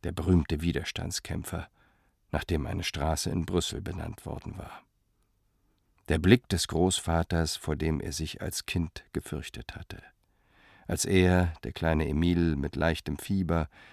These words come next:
mit Schnupfen und Halsschmerzen, mit dem von der Mutter gekochten Salbeitee im Bett gelegen hatte. Kranksein war eine Idylle und Paradies.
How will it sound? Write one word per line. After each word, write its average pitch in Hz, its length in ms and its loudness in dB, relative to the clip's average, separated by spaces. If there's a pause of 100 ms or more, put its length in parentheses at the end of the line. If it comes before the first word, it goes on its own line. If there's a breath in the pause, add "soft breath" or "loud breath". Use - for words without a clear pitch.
(120)
mit - 160 -4
Schnupfen 101 440 2
und 78 140 0
Halsschmerzen, 85 840 2
mit 80 180 -4
dem 92 180 4
von 82 200 -2
der 82 80 0
Mutter 90 340 2
gekochten 82 640 -4
Salbeitee 82 720 -2
im 90 220 -6
Bett - 260 -4
gelegen 76 440 -6
hatte. 76 300 -6 (1300 soft breath)
Kranksein 110 640 4
war 95 280 4
eine 95 180 2
Idylle 110 540 -2 (260)
und 87 160 -4
Paradies. - 800 -4